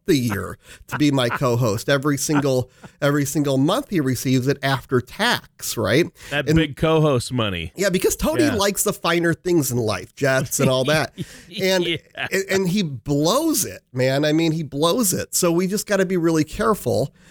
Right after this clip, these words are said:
Speaker 1: to make sure that he doesn't blow it like that. So, uh, we set him up on this. But, but seriously though, if your, if your income goal is X and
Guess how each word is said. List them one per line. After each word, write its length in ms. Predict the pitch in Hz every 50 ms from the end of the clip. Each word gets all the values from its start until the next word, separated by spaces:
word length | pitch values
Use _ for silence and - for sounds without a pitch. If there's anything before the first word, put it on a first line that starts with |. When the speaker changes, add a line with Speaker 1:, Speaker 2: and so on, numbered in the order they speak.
| - _ _
Speaker 1:
to 240 | - - 160 151 143
make 240 | 147 151 165 160 -
sure 180 | - - 165
that 140 | 151 147 143
he 60 | 143
doesn't 380 | 127 143 139 127 139 123 104 -
blow 240 | - 120 113 104 87
it 120 | - - - _
like 220 | - 92 92 -
that. 280 | _ 98 90 - - -
So, 200 | - - 139 139
uh, 100 | 143 135
we 120 | 147 147 139
set 180 | - - 175
him 140 | 170 160 156
up 120 | 156 147 -
on 80 | 135 127
this. 140 | 143 - 185
But, 260 | 185 226 226 202 202
but 160 | 202 214 190
seriously 500 | - - 240 226 208 170 - - - 127
though, 160 | 123 113 104
if 100 | 107 -
your, 140 | - 180 190
if 220 | - 160 165 - 156
your 100 | 160 180
income 380 | 226 262 233 - 196 165 156
goal 200 | 139 143 135 131
is 100 | 123 127 113
X 380 | 160 170 156 139 - - -
and 140 | 143 127 120